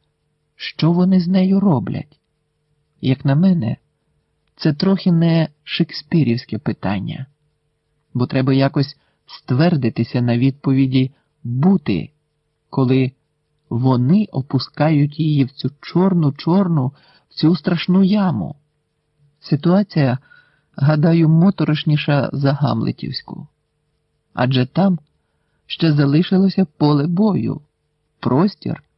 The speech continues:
зрештою, духовного змагання, котре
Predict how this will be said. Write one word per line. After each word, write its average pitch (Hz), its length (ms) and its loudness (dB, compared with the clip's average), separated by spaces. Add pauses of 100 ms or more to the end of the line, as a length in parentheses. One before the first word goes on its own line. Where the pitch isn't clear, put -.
(360)
зрештою, 131 600 0 (380)
духовного 143 760 2
змагання, 170 640 0
котре 123 420 -2